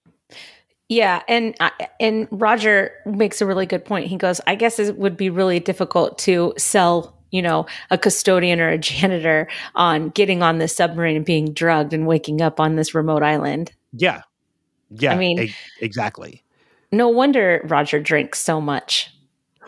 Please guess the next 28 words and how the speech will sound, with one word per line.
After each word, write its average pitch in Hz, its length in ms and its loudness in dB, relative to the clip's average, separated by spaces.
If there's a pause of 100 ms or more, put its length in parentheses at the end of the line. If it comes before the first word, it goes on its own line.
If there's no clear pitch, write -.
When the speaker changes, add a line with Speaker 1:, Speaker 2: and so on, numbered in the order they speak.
(100)
Speaker 2:
Well, 220 80 4
but 220 140 4
it 226 60 2
makes 233 260 2
you 220 80 6
wonder, 202 320 4
too, 226 220 2
and 170 80 2
I 160 80 4
don't 180 120 -2
know 190 120 0
if 170 120 -8
it's 170 140 -4
anything 156 320 -2
that's 147 180 -4
ever 143 240 2
been 139 240 0
revealed, 139 440 2
but 131 180 -2
what 139 320 2
did 175 160 2
Roger 139 500 2
do 135 400 2
before 127 520 -2
coming 127 300 -2
to 120 120 -4
the 127 140 0
island 139 500 0